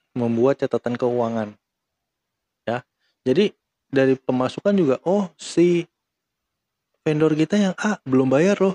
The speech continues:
dia udah ngambil sekian. Dia udah ngambil sekian piece, dia sudah ngambil sekian piece, tapi dia udah, belum bayar.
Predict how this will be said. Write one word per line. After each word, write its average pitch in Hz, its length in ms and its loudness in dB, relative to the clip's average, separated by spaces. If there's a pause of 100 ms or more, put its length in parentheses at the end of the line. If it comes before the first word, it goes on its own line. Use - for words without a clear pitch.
dia 156 160 2
udah 165 160 0
ngambil 139 240 0
sekian. 156 480 -2 (1200)
Dia 143 240 4
udah 147 160 2
ngambil 131 160 0
sekian 135 320 -2
piece, - 400 -2 (160)
dia 131 160 -2
sudah 131 560 -2
ngambil 127 400 0
sekian 127 320 -2
piece, 147 320 -2 (320)
tapi 170 320 0
dia 151 240 4
udah, 131 160 -4
belum 120 240 0
bayar. 123 400 0